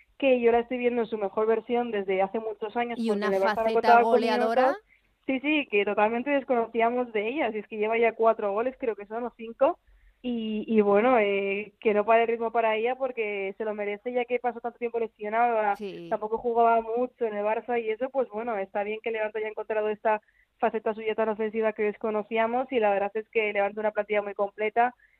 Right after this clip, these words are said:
Speaker 1: eh, doblete de Vanini, que bueno, que a mí me ha gustado siempre mucho, y
Speaker 2: Mm.
Speaker 1: Sornosa, que también está en un gran momento,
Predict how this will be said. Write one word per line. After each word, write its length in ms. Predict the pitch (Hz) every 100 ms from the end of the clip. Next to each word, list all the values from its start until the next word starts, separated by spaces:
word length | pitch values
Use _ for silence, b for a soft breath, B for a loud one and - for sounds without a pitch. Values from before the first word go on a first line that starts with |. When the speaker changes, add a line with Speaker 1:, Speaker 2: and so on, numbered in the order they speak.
| b
Speaker 1:
eh, 240 | - 214 208
doblete 340 | 214 208 214
de 120 | 220
Vanini, 500 | 208 208 208 220 240
que 140 | 254 196
bueno, 180 | 196 185
que 60 |
a 40 | 180
mí 60 |
me 60 | 190
ha 20 |
gustado 320 | 196 208 196
siempre 300 | 196 202 202
mucho, 280 | 196 202 226
y 100 | 208
Speaker 2:
Mm. 60 | 208
Speaker 1:
Sornosa, 440 | 208 202 208 226
que 100 | 226
también 240 | 220 214
está 200 | 208 -
en 100 | 208
un 80 | 208
gran 180 | 208 202
momento, 540 | 202 202 202 - 247